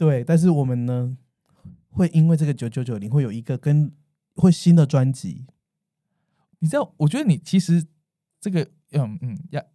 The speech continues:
Speaker 2: 压力都在我身上。<laughs>
Speaker 1: 然后新的专辑呢，我们的内容真的跟里程完全没有关系。
Speaker 2: 好。
Speaker 1: 我真的说得很清楚。
Speaker 2: 所以九九，你要
Speaker 1: 完全没有关系，里面真的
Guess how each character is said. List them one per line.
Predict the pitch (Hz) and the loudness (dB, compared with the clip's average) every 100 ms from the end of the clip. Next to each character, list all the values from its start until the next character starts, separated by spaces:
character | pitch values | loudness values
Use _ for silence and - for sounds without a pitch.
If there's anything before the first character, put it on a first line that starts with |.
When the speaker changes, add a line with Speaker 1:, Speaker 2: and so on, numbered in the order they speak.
| _ | _
Speaker 2:
压 | 165 | 0
力 | 170 | 2
都 | 147 | 4
在 | 156 | 2
我 | 123 | 0
身 | 107 120 | -4 -6
上。 | 120 127 - 262 - 480 - 285 508 294 | -4 0 0 0 -2 0 2 0 0 -2
<laughs> | 480 403 - - - - - - | -2 -4 -4 -8 -8 -18 -20 -6
Speaker 1:
然 | 175 | -2
后 | 214 254 | 0 -2
新 | - 220 | -2 0
的 | 226 | 2
专 | 185 190 190 | 2 2 2
辑 | 185 139 | 0 -4
呢， | 131 127 127 127 _ _ _ _ _ | -2 0 -2 -4 _ _ _ _ _
我 | 139 | 4
们 | 143 | 8
的 | 156 | 10
内 | 190 | 10
容 | 147 | 8
真 | 160 | 6
的 | 156 | 4
跟 | 139 151 | 6 4
里 | 131 | 2
程 | - 107 110 _ _ _ _ | -2 -8 -8 _ _ _ _
完 | 135 123 151 | -2 0 0
全 | - 120 | 0 -4
没 | 117 | -4
有 | 113 | -6
关 | 95 104 | -8 -12
系。 | 104 87 85 - _ _ _ | -12 -14 -14 -18 _ _ _
Speaker 2:
好。 | _ - - - _ _ - | _ -16 -14 -16 _ _ -6
Speaker 1:
我 | 127 | 2
真 | 165 | 4
的 | |
说 | 156 147 | 4 2
得 | |
很 | 120 | 0
清 | 110 - 113 | -4 -4 -6
楚。 | - 113 - _ | -6 -10 -12 _
Speaker 2:
所 | - 147 | -6 -4
以 | |
九 | 139 117 | -4 -6
九， | 127 | -4
你 | 131 127 | -4 0
要 | 151 | 2
Speaker 1:
完 | 156 135 143 180 | 4 6 8 6
全 | - 143 | 6 4
没 | 139 156 | 6 6
有 | |
关 | 135 131 | 6 2
系， | 156 | 2
里 | 131 | 4
面 | 147 165 | 6 6
真 | - 160 156 156 165 - | 6 8 10 10 8 6
的 | 143 123 | 2 2